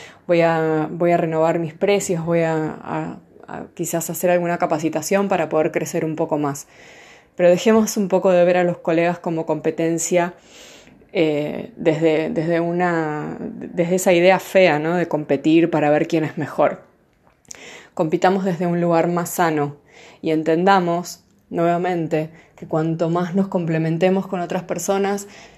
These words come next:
más lejos vamos a llegar, más vamos a aprender y mejor nos vamos a sentir, porque, porque también es lindo saber que cuando uno se abre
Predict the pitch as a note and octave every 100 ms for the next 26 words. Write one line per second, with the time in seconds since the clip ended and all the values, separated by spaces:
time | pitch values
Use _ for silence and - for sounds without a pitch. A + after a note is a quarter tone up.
0 | _ _ - F#3 E3+ G3+ G3+ G#3+ A3 G#3
1 | G3+ - F#3 G3 G3+ G3 F#3 F3 G3 G3
2 | F#3+ F#3 E3+ D#3 D#3+ F3+ G3 G3 G3 -
3 | - - - - F3+ F3 E3+ E3+ G#3 G#3
4 | G3 G3+ G#3 G#3 - E3 E3 G3 E3+ F3
5 | - - E3+ E3 E3+ E3 E3+ E3+ E3+ E3+
6 | E3 - - _ _ - F3+ F3 E3+ E3+
7 | F3+ G3+ G3 G3+ G#3+ G#3+ G#3 G3+ G3+ F3
8 | F#3+ F#3+ G3+ G3 - - - - F3 E3+
9 | F3 F3+ F#3+ G3 F#3 F#3 F#3 F#3+ F3+ F3
10 | F3+